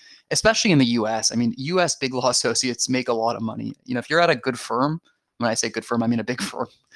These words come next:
uh, coming out of law school, you could be making a hundred and eighty thousand dollars American in your first year. That is a stupid amount of money.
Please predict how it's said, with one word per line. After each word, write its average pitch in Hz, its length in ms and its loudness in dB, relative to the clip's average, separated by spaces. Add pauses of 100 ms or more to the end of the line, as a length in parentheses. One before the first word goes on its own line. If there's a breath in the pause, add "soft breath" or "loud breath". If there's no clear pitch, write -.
(320 loud breath)
uh, 117 400 2 (260)
coming 156 220 2
out 151 80 4
of 131 80 0
law 127 180 8
school, 131 240 -2
you 156 140 -8
could 214 100 -4
be 233 80 2
making 190 300 2
a 127 80 4
hundred 151 340 0
and 143 140 4
eighty 135 260 -6
thousand 127 440 0
dollars 120 440 0 (160)
American 123 640 2 (420)
in 135 140 4
your 123 160 0
first - 420 -6
year. 104 180 -6
That 151 160 2
is 196 120 0
a 180 80 0
stupid 165 520 0
amount 113 240 4
of 110 60 -2
money. 113 340 -2